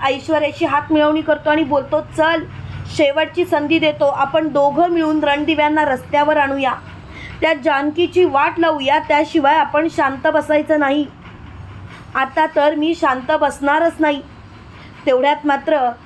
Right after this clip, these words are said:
ऐश्वर्या बोलते, "तुम्ही सोबत आहात ना, तर एकेकाची चांगलीच वाट लावूया."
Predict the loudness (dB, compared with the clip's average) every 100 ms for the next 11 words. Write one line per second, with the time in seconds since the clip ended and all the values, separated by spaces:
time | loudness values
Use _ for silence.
0 | -4 0 0 -2 0 2 2 0 0 0
1 | -2 0 2 2 2 2 2 0 0 0
2 | 2 0 0 2 0 0 -2 -4 -2 -2
3 | 0 0 0 -2 0 0 0 0 -2 2
4 | 0 2 0 0 0